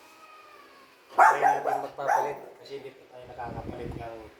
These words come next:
huwag tayo magpapalit, no? Hindi pa tayo na, hindi pa natin na-try yung tayo magpapalit. So, ngayon, susubukan ko na ako magpapalit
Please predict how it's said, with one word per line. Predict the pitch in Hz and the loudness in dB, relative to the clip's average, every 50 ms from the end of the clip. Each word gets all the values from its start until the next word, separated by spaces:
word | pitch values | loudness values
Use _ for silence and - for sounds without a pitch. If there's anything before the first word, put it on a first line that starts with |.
| - - - - - - | -20 -20 -20 -16 4 8
huwag | - - - - - - - 151 - - | 8 8 8 8 4 6 6 6 6 6
tayo | - 131 131 135 139 131 | 2 -2 -4 -4 -6 -8
magpapalit, | 127 120 - - 123 - - - 120 120 - - - _ _ - | -10 -14 -14 -16 -16 -16 -14 -14 -16 -16 -16 -18 -20 _ _ -18
no? | - - - - - - - - - - - - - - - - - - - - - - - - - - - - - - | -16 -14 -14 -14 -16 -16 -18 -20 -20 -18 -14 -12 -10 -8 -8 -10 -10 -12 -16 -20 -20 -20 -20 -20 -20 -20 -20 -20 -16 -14
Hindi | - - 135 135 123 | -12 -10 -10 -8 -8
pa | - - 123 | -8 -10 -10
tayo | - 127 123 127 131 131 127 | -8 -8 -6 -6 -6 -6 -8
na, | 123 120 117 117 123 | -8 -10 -12 -8 -8
hindi | 135 135 - | -8 -8 -6
pa | 139 | -8
natin | 143 143 143 139 147 139 135 | -6 -4 -4 -4 -4 -6 -6
na-try | 135 - - 135 135 131 135 127 127 | -8 -10 -10 -10 -8 -8 -6 -6 -6
yung | 127 127 123 123 | -8 -8 -10 -12
tayo | 123 123 123 123 123 127 123 117 | -10 -10 -10 -8 -8 -8 -8 -8
magpapalit. | 117 - 120 120 113 - 110 107 110 110 - - - - - - - | -8 -8 -8 -10 -12 -12 -14 -12 -12 -12 -14 -16 -20 -20 -20 -20 -20
So, | - - 120 | -20 -14 -14
ngayon, | 120 123 127 123 120 117 113 117 - - - - - - - - - - - - - - | -12 -12 -12 -12 -12 -12 -14 -16 -20 -20 -20 -20 -20 -20 -20 -20 -20 -20 -20 -20 -20 -16
susubukan | 151 135 127 127 127 139 127 123 123 117 113 120 117 117 110 107 | -14 -12 -12 -10 -10 -10 -12 -10 -12 -12 -12 -12 -14 -14 -14 -12
ko | 113 110 - - - - - - - - - - - - - - - - - - - - _ 120 | -14 -14 -14 -18 -20 -20 -20 -20 -20 -20 -20 -20 -20 -20 -20 -20 -20 -20 -20 -20 -20 -20 _ -20
na | 120 117 120 | -18 -16 -14
ako | 120 120 131 127 127 127 | -14 -12 -10 -12 -12 -12
magpapalit | 120 123 - 120 120 117 117 107 113 113 - | -14 -14 -14 -14 -14 -12 -12 -14 -14 -16 -16